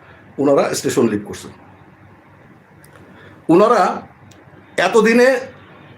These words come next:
আলোচিত সমালোচিত যে পর্যায়ে পৌঁছছেন, ওনারা যেখানে যাবেন সেটা নিয়ে আলোচনা হবে, এর মধ্যে কোনো ভুল নাই। ওনারা কক্সবাজার যাবেন আর এটা মিডিয়াতে আসবে না, এটা কোনো, এটা ভাবার কোনো কারণই নাই। যদি কোনো মিটিং, সিটিং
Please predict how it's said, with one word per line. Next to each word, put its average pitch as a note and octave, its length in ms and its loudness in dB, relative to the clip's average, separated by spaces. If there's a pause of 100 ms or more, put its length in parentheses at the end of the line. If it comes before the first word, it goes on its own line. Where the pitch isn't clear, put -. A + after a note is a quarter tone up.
(480)
আলোচিত G3+ 440 0
সমালোচিত G3 460 0 (160)
যে G3+ 100 4 (800)
পর্যায়ে G#3 380 2 (120)
পৌঁছছেন, G#3+ 360 2 (120)
ওনারা F#3+ 200 2
যেখানে F#3 320 -2
যাবেন F#3 220 0
সেটা E3+ 220 -2
নিয়ে D#3+ 180 0
আলোচনা C#3 260 -2
হবে, C#3+ 180 0 (100)
এর B2+ 120 -4
মধ্যে C3 160 -2
কোনো A#2+ 240 -2
ভুল G2 200 -6
নাই। - 100 -18 (400)
ওনারা D#3 300 0
কক্সবাজার D#3 500 0
যাবেন D#3+ 300 0
আর D#3 120 0 (100)
এটা D3+ 160 0
মিডিয়াতে D3 360 0
আসবে E3 420 -2
না, D#3 120 -2 (280)
এটা C#3+ 140 -10
কোনো, C#3+ 160 -2 (400)
এটা C#3+ 180 -2 (320)
ভাবার C#3+ 280 -2
কোনো C#3+ 100 -4
কারণই G#2+ 380 -4
নাই। E2+ 100 -14 (640)
যদি B3 240 4 (180)
কোনো B3 160 2
মিটিং, A3 360 0 (760)
সিটিং G#3+ 420 0